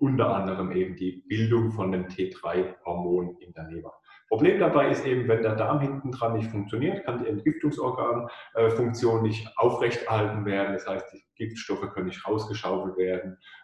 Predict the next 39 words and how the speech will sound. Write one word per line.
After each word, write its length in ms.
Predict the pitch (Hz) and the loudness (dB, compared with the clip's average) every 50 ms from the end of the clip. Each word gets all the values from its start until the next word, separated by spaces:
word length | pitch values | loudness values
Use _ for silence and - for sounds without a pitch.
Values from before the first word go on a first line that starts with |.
| _ - | _ -8
Deswegen 540 | - - - 101 95 92 92 95 98 - - | -8 -6 -2 -2 0 0 0 0 -2 -4 -8
ist 180 | 104 - - | -10 -6 -4
das 160 | 104 101 - | -4 -2 -2
immer 300 | - 104 101 101 101 101 | -2 -2 0 0 0 0
als 180 | 98 95 - - | -2 -2 -4 -6
Entgiftungsorgan, 960 | 101 98 - - 113 113 - - 117 107 - - - - - 101 92 95 98 95 | -8 -8 -8 -8 -8 -8 -4 -4 -2 -2 -2 -4 -6 -8 -6 -4 -4 -4 -4 -4
als 160 | 95 92 - - - - | -6 -6 -8 -10 -12 -4
Einheit 420 | 101 104 104 101 101 101 95 92 - | -2 0 0 2 2 0 -2 -2 -2
zu 100 | 98 92 | -4 -6
sehen, 420 | - - 95 95 92 92 92 - | -2 0 0 0 0 0 -2 -4
Darm 340 | 95 95 87 92 95 - - | -4 -4 -2 -2 -4 -4 -6
und 160 | 95 - - 87 | -8 -8 -6 -4
Leber. 420 | 87 - - - - - - - - | -2 -2 -2 -2 -4 -8 -6 -4 -4
Beides 340 | - 143 143 143 139 143 143 | -2 0 2 2 2 2 2
muss 160 | 135 123 127 | 2 2 0
im 100 | 123 117 - | -2 -4 -4
guten 200 | 123 123 - - | -6 -6 -6 -6
Zustand 480 | - - 147 147 - - 135 135 131 131 | -2 0 2 2 2 0 -4 -4 -4 -4
sein, 280 | 131 123 123 123 120 | -4 -2 -2 -2 -4
dass 180 | - 110 110 - | -6 -6 -6 -8
es 80 | 101 - - | -12 -12 -10
funktioniert. 580 | 104 101 98 - 101 101 110 117 127 131 131 - - - - - - - - - - - - - | -10 -10 -10 -8 -4 -2 0 2 2 0 0 -4 -10 -16 -20 -20 -20 -18 -18 -18 -18 -20 -14 -6
Sonst, 480 | - 107 101 104 101 - - - - | -2 -2 -2 -2 -2 -6 -8 -8 -4
ähm, 640 | 98 98 98 95 95 95 92 92 95 - - - - _ _ _ _ _ _ _ _ _ _ _ _ _ _ - | -2 -2 0 0 0 0 0 -2 -4 -8 -12 -18 -20 _ _ _ _ _ _ _ _ _ _ _ _ _ _ -10
kann 160 | - 107 101 | -6 -4 -2
es 160 | 101 107 - 104 | -2 -2 -2 0
da 140 | 101 95 | 0 0
immer 180 | - 95 92 90 | 2 0 0 2
mal 180 | 90 92 92 92 | 2 0 0 0
Probleme 480 | - 92 - 90 90 92 92 92 92 | 0 -2 0 2 4 4 4 2 2
geben. 400 | - 90 80 - - - - - _ | 0 -2 -2 -4 -6 -10 -14 -6 _
Also 180 | - 139 143 127 | 0 2 4 6
du 100 | 135 131 | 6 6
hast 160 | - - - | 6 6 4
jetzt 100 | 175 - | 0 2
schon 120 | - 160 | 2 2
ein 80 | 156 - | 4 6
paar 160 | 151 139 139 | 4 6 8
Dinge, 400 | 151 156 151 139 135 135 139 | 8 8 8 6 4 4 0